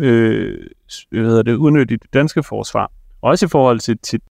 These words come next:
de muligheder, som vi også har, og, og de styrker, vi har i Danmark, i forhold til, som du også var inde på i starten, at sige, vi er et af de mest digitaliserede samfund.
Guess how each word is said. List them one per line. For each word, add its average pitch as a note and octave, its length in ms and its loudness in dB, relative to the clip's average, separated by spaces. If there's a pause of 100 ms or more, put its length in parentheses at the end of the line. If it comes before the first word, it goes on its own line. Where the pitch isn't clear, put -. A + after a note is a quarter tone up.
(120)
de D3+ 80 2
muligheder, D3+ 400 2
som A#2 180 0
vi A2+ 80 2
også B2 220 0
har, E3+ 200 2
og, A#2+ 400 -2
og A2+ 140 -6
de C#3+ 80 -2
styrker, F#3+ 340 2
vi D3+ 100 0
har B2 240 -2
i A#2+ 40 -2
Danmark, B2 360 2
i A#2 40 2
forhold C3+ 280 0
til, B2+ 180 -2
som A#2 140 0
du A#2 160 2
også A#2+ 160 -2
var B2 100 2
inde B2+ 140 2
på B2+ 140 -2
i G#2+ 60 -2
starten, B2 420 -2
at A#2+ 80 -4
sige, A#2+ 140 -6
vi A#2 120 0
er D3 80 4
et F3+ 100 2
af D3 60 -2
de C3+ 80 0
mest D3 240 0
digitaliserede B2+ 640 0
samfund. A#2 460 0